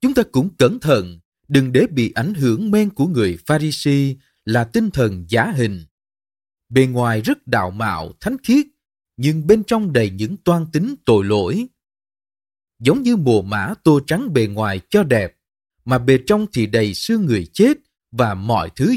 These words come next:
dơ dáy. Matthew chương hai mươi ba câu hai mươi bảy. Nguy hiểm của loại men này là có thể qua mặt con người, vì người ta vẫn tưởng đó là một người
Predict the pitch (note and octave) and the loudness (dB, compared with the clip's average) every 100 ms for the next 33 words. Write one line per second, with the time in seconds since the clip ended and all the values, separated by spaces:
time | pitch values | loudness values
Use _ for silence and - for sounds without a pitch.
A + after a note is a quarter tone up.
0 | C#3 C#3 A#2 A#2 A#2+ F3+ D4 _ _ _ | 2 2 4 0 0 -2 -6 _ _ _
1 | _ _ _ B2 D3+ D3+ C3+ C3+ C#3 C3 | _ _ _ -4 -2 0 0 0 -4 -6
2 | C3 B2+ A#2+ A#2 A#2+ A#2 A2+ B2 A#2 A#2 | -4 -4 -4 -2 -2 -4 -2 -2 -2 -4
3 | A2 G#2 G2 E2 E3 _ _ _ _ _ | -4 -2 -4 -6 -14 _ _ _ _ _
4 | _ _ _ _ _ _ _ B2+ G#3+ C3 | _ _ _ _ _ _ _ 2 2 4
5 | A#2 G#2 G#2+ D#3 F3+ A#2 F2+ E3 F#3+ C3+ | 0 -2 0 0 2 0 -2 -2 0 0
6 | G#2+ F2 D#2 _ _ _ A#2+ B2 C#4+ - | -2 -4 -12 _ _ _ -4 -2 -2 0
7 | C3+ - G#3+ G#3 C#3 - _ G#3 E3+ A#2+ | -2 2 2 2 -2 -6 _ 0 2 0
8 | G2+ E2 - _ _ _ B2 B2+ C3+ C#3 | 0 -4 -12 _ _ _ -2 0 0 0
9 | A3+ B2+ D#3+ F#3 B2 G2 D3+ A3 A#3+ B2+ | 0 -2 -4 0 0 0 -2 -2 0 -2
10 | A#2 A2 A#2+ A2+ A2 | -2 -4 -2 -2 -2